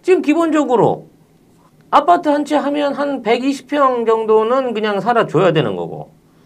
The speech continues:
요리사, 운전기사, 청소부, 가정부, 뭐 이 정도는 뭐 중국 사람을 쓰든 필리핀 사람을 쓰든, 응? 아니면 뭐 좀 가난한 시골 사람들, 어, 상경시켜서 쓰든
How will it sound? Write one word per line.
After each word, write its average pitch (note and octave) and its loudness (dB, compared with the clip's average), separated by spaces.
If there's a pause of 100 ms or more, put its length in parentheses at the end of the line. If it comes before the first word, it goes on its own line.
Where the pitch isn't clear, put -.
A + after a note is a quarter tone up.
(280)
요리사, E3+ -2 (360)
운전기사, F#3 -4 (180)
청소부, B3 -4 (380)
가정부, G3 -2 (400)
뭐 B3 -2
이 G#3+ -6
정도는 D4+ -4 (300)
뭐 B3 -2
중국 C4+ -2
사람을 A#3+ 2
쓰든 C#3 -6 (260)
필리핀 C4+ -4
사람을 A2+ -8
쓰든, A2+ -12 (500)
응? - -16 (460)
아니면 B3 -2
뭐 E3 2 (360)
좀 A#3+ -8 (100)
가난한 A3 0
시골 A#3 0
사람들, G3+ 0
어, G#2+ -6 (140)
상경시켜서 A#3 -2
쓰든 D#3+ -4